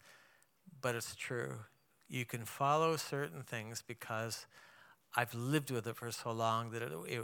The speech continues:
it's true. It works. It'll hold. It'll sustain you. It'll keep you. Amen?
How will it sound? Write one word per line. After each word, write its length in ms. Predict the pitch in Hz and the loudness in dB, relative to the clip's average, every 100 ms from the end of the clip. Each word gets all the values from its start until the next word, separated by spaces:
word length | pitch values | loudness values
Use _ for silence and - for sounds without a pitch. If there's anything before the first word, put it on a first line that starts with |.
| 196 | -4
it's 320 | 147 120 - | -6 -6 -8
true. 600 | - - - 110 110 113 127 | -6 -4 -2 -2 -2 -2 -6
It 80 | 147 | -4
works. 400 | 123 113 113 - | 0 0 0 -4
It'll 140 | 120 113 | -2 -2
hold. 540 | - 113 107 110 117 - - - - | -2 -2 -2 -4 -10 -16 -20 -20 -6
It'll 180 | 127 110 | -4 -2
sustain 640 | 107 - 117 - 107 110 | -2 -4 -4 -2 0 -2
you. 160 | 113 - - | -4 -6 -4
It'll 120 | 117 - | -6 -4
keep 300 | 110 110 - | -4 -4 -8
you. 240 | - 123 113 - _ _ _ _ _ _ _ _ - | -10 -10 -12 -18 _ _ _ _ _ _ _ _ -10
Amen? 320 | 135 147 170 | -4 -4 -4